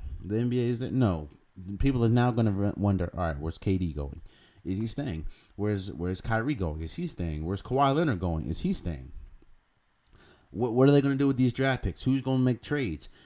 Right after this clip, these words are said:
Uh, who, wh-, wh-, is, is, is Philly gonna break up?" And then we get to the draft. Okay, uh, who's getting drafted number one? Or, or who's, who's tra-, is anybody trading up? Is anybody trading down?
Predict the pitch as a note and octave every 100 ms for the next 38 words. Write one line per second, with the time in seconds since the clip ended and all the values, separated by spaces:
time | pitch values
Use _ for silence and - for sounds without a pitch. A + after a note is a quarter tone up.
0 | _ - E2 D#2+ D#2+ A#2 B2+ F2+ D2+ D#2
1 | F#2+ D#2+ E2+ F#2 - D#2+ - - - -
2 | B1+ B1+ G2+ G2 - A2 G#2+ G2+ F#2 F2+
3 | A2+ - - F#3 D3+ G#2+ G2+ E2+ E2+ -
4 | C#2 B1+ - - _ _ _ _ _ _
5 | _ G2 G#2 A2+ B2+ E3 D#3 C#3+ A3 C#3+
6 | E2 - - - - - - - F2+ F2
7 | F2+ F2+ A#2+ - G2 F#2+ F#2 F2+ D#2+ -
8 | F#2+ F#2+ F#2+ G#2 G2+ G#2 G2+ A2+ A2 B2
9 | C3 F#2 E2+ E2 D#2+ _ _ - F#2 F2
10 | E2+ C#2+ F2 G#2 G2+ F2+ F#2 G2 - A2+
11 | D#2+ F#2+ - G2 C#2 E2+ E2+ G#2+ A#2 D3+
12 | - E2 E2+ D#2+ D#2 - G#2 G#2+ C3+ F3+
13 | F2